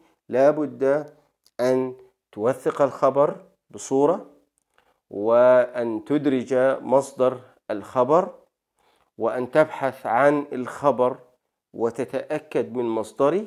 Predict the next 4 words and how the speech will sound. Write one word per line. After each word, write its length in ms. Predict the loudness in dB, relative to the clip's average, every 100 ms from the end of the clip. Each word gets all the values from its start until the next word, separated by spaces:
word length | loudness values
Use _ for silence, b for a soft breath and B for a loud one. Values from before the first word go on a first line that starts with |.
| -10 _
وأن 300 | -12 -10 -10
تختار 760 | -12 -16 _ -4 -2 -2 -6 -6
العنوان 1000 | -2 0 0 -2 -4 -4 -6 -6 -4 -4 -4
المناسب، 1120 | -6 -8 -12 -8 -4 0 0 -2 -6 -12 -12